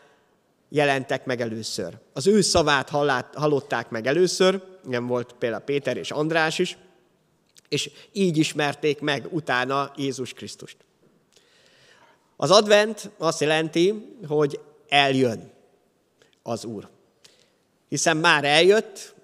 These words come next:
azt ünnepeljük karácsonykor, és eljön mindazoknak az életébe, akik behívják, és el fog jönni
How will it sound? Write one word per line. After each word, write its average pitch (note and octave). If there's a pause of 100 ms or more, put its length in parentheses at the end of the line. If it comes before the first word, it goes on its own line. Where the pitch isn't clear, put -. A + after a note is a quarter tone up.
azt C#3
ünnepeljük A#2
karácsonykor, E3 (520)
és D#3
eljön F#3+
mindazoknak F3
az D3
életébe, C3+
akik C3
behívják, B2 (220)
és D3+
el A#3
fog F#3
jönni D#3+